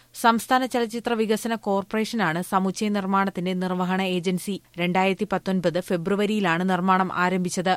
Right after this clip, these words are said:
കെട്ടിടത്തിലെ സൗകര്യങ്ങൾ സ്മാരക ഹാൾ, ലൈബ്രറി, നിർവഹണ ഹാൾ, കരകൗശല മ്യൂസിയം,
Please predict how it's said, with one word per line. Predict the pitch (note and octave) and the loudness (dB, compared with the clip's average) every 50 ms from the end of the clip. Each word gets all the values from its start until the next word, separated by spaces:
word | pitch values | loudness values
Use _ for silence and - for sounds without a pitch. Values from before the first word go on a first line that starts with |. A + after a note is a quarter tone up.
| - _ - | 0 _ -4
കെട്ടിടത്തിലെ | - F3+ E3+ G3 F#3 F#3 E3+ F#3+ F3+ F#3 F#3 | -2 -2 0 2 0 0 0 0 0 0 0
സൗകര്യങ്ങൾ | - - F3+ F3 E3+ E3+ F#3 E3+ F#3 F3+ F3+ F3+ F3 _ _ - | 0 2 2 2 2 0 0 0 2 0 0 0 -2 _ _ -16
സ്മാരക | - - G3 G3 F#3 F#3 F3+ F#3 F#3+ F#3+ F3 G3 | -12 -4 0 2 6 6 6 6 4 4 2 2
ഹാൾ, | E3+ E3 D3+ C#3+ F3 A3 - - E3 | 2 4 2 2 0 -2 -8 -4 0
ലൈബ്രറി, | E3+ F3 F#3 G3 G3+ F3+ G3+ F#3+ D#3+ C#3+ C#3+ E3 F#3+ _ _ _ _ _ - | 2 4 4 4 2 0 -2 -2 -2 -2 -4 -8 -8 _ _ _ _ _ -2
നിർവഹണ | F#3 G3 G3+ G3+ G#3+ G3+ G#3 G#3+ G3+ F3+ - | 0 2 4 4 4 4 4 2 2 0 0
ഹാൾ, | - F#3 E3+ E3 E3+ G#3+ A3+ _ _ _ _ _ _ - | -2 -2 -2 0 -2 -2 -4 _ _ _ _ _ _ 2
കരകൗശല | G3 F#3+ G#3 G#3+ G#3+ A3 G#3+ G#3 - A3+ G#3+ G#3 | 2 2 4 4 2 2 2 2 0 -2 -2 0
മ്യൂസിയം, | F#3 F3 E3 D#3+ C#3 - C#3+ C#3+ | 0 0 -2 -2 -4 -6 -6 -8